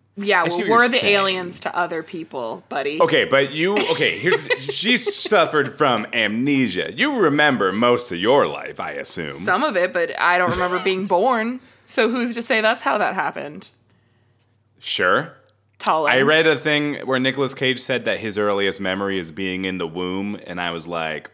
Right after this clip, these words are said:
Speaker 2: "I don't know." And he was saying he could see faces, and I'm like, "Mm,
Speaker 1: That's
Speaker 2: I
Speaker 1: not
Speaker 2: don't
Speaker 1: how
Speaker 2: think you
Speaker 1: skin
Speaker 2: remember
Speaker 1: works.
Speaker 2: this."
Speaker 1: That's not how a fetal sac works.
Speaker 2: I don't know, Nicholas.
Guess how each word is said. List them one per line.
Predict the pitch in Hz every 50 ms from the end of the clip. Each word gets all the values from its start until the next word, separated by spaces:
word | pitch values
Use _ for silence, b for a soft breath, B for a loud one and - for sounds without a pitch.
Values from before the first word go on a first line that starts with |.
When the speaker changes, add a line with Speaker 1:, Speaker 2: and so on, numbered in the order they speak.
| _ _ _ _ _ - 139
Speaker 2:
"I | 139 143 143 139 131 113
don't | 101 95 92 90
know." | 87 87 85 80 80 80 78
And | - 95
he | 107
was | 107 104
saying | - - 110 104 98
he | 98 101 87
could | 92 85 80
see | - - - - 117 104 92
faces, | - - 104 90 85 - - 80 73 71 - - - - _ -
and | 82 85
I'm | 80
like, | 78 65 - -
"Mm, | - 151 147 143 - - - - - - - - 147
Speaker 1:
That's | 135 139
Speaker 2:
I | 220
Speaker 1:
not | 226
Speaker 2:
don't | 220
Speaker 1:
how | 214 226 233
Speaker 2:
think | 233
you | 226 -
Speaker 1:
skin | 214 - -
Speaker 2:
remember | 226 208 175 170
Speaker 1:
works. | 170 170 - - - - - -
Speaker 2:
this." | - -
Speaker 1:
That's | - - -
not | 190 180 190
how | 190 190 180 175 175 175 175 175 170 170 165 165 165 - - -
a | - 196
fetal | - - - 220 202 202 185
sac | - - - 180 160 175 - -
works. | - 165 165 - _ - - - - - - - - - _ _ -
Speaker 2:
I | 165
don't | 160 156 151
know, | 143 135 131 123 120 113
Nicholas. | 113 110 113 113 117 123 120 120 117 - - - -